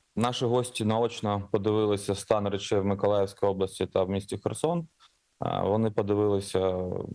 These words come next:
на зруйнування, ми проговорили основні потреби і залучаємо надалі до співпраці. Е, особливо, м, уряд, е, представники уряду Данії,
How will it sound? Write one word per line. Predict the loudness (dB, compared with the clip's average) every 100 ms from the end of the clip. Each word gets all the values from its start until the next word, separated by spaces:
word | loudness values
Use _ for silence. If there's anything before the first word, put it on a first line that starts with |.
| -8 -6
на | -2 0
зруйнування, | 2 2 2 2 0 -2 -6 -2
ми | -2
проговорили | 0 0 2 2 2 2
основні | 0 0 0 0 -2
потреби | -2 0 0 0 -2 -4 -12 -20 -14 -4
і | 0 0 0
залучаємо | -2 -2 -2 0 0 0 -2 -2
надалі | 0 0 0 0
до | -2 -4
співпраці. | -4 -8 -2 -4 -4 -12 -16 _ -6
Е, | -4 -4
особливо, | -4 -2 0 2 2 2 0 -6 _ -8
м, | -4 0
уряд, | 2 2 0
е, | 0 0
представники | 0 -6 -4 -4 -2 0
уряду | 2 2 2
Данії, | 0 0 -4 -6